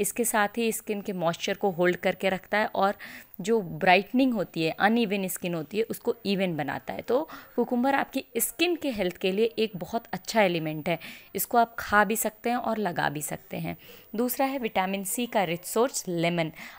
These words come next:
आपकी स्किन के लिए लेमन एक वरदान की तरह है, आपके ब्लेमिश, पिगमेंटेशन सबको दूर करता है। थर्ड एलिमेंट जो मैं इसमें डाल रही हूँ वो है चंदन पाउडर। एक तो फ्रेगरेंस बहुत अच्छी देगा, ऊपर से बहुत अच्छा वर्क करेगा। फिर ये है पील है,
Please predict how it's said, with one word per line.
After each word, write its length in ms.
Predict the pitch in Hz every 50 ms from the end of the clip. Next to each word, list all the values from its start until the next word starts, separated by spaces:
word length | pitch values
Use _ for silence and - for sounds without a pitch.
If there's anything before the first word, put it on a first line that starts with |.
| - -
आपकी 280 | 190 - - 226 214
स्किन 240 | 202 - - 226 220
के 160 | - - 220
लिए 180 | 214 226 233 220
लेमन 360 | 208 196 190 185 196 214 220
एक 280 | - - 226 - - 165
वरदान 460 | 151 165 160 151 165 170 175 185 180
की 140 | - 175 165
तरह 240 | - 156 151 151
है, 300 | 156 156 165 170 165 165 - - - - - - -
आपके 260 | 170 190 - - 208
ब्लेमिश, 500 | 180 165 151 180 185 190 190 196 - -
पिगमेंटेशन 800 | - - 190 170 180 180 185 180 170 214 196 175 - 214 208 196
सबको 480 | - - - 208 196 - - - 226 185
दूर 260 | 160 165 160 160 - -
करता 300 | 170 156 - - 165 160
है। 280 | 160 151 170 165 160 - - - - - - - - -
थर्ड 160 | 247 262 269 262
एलिमेंट 380 | 247 240 233 226 233 220 214
जो 80 | 226 214
मैं 100 | 214 214
इसमें 240 | 208 - 220 202 190
डाल 200 | 185 180 180 180
रही 160 | 170 185 190
हूँ 140 | 196 196 175
वो 100 | 175 175
है 140 | 180 185
चंदन 480 | 180 - - 180 165 165 170 185 185 180 -
पाउडर। 380 | 175 156 156 156 175 190 196 196 - - - - - -
एक 80 | 180 -
तो 80 | - 208
फ्रेगरेंस 480 | - - 208 190 165 180 202 202 180
बहुत 220 | 185 196 196 190 -
अच्छी 220 | 202 - - 214
देगा, 280 | 175 190 196 208 220 - -
ऊपर 200 | 190 - - 190
से 140 | 170 - 202
बहुत 260 | 170 - 165 190 -
अच्छा 200 | 190 - - 190
वर्क 260 | 180 156 147 143 147 - -
करेगा। 280 | 180 180 151 147 147 151
फिर 280 | - - 240 254 233
ये 200 | 226 208 208 220
है 220 | 220 202 214 240 - - - - - - - - - - - -
पील 260 | 269 269 262 240 208
है, 240 | 185 175 - 160